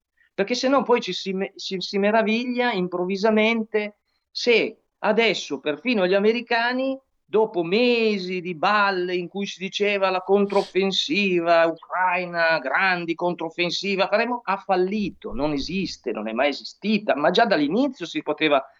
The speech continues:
sapere, capire che non ci sarebbe mai stata.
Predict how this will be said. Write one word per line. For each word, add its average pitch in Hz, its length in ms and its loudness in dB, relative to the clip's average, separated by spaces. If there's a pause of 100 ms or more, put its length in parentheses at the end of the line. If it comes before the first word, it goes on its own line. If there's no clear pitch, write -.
(220)
sapere, 170 840 2
capire 156 460 -2
che 156 100 -4
non 139 140 -6
ci - 100 -10
sarebbe 135 380 -2
mai 131 160 2
stata. - 560 -10